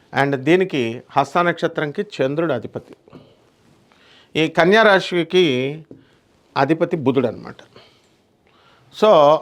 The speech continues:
ఆయన్ని just అబ్జర్వ్ చేస్తే క్లోజ్గా మీరు మృదు స్వభావి అంటే మీరు కూడా మృదు స్వభావులు. ఆయన ప్రతి చిన్నవాడికి కూడా ఆయన చాలా గౌరవాన్ని ఇస్తారు. అంటే ఇప్పుడు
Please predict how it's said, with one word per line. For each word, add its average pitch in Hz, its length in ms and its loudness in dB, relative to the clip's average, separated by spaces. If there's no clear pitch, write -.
ఆయన్ని 185 280 4
just 214 300 0
అబ్జర్వ్ 190 320 2
చేస్తే 185 240 0
క్లోజ్గా 165 400 -2
మీరు 156 360 -6
మృదు 151 240 0
స్వభావి 147 720 -2
అంటే 139 180 -8
మీరు 135 260 -6
కూడా 143 180 -6
మృదు 123 240 -8
స్వభావులు. 85 560 -16
ఆయన 165 240 2
ప్రతి 160 440 -2
చిన్నవాడికి 190 960 0
కూడా 131 440 -8
ఆయన 143 320 -2
చాలా 202 520 2
గౌరవాన్ని 160 640 -2
ఇస్తారు. 98 380 -18
అంటే 147 180 -4
ఇప్పుడు 143 420 -2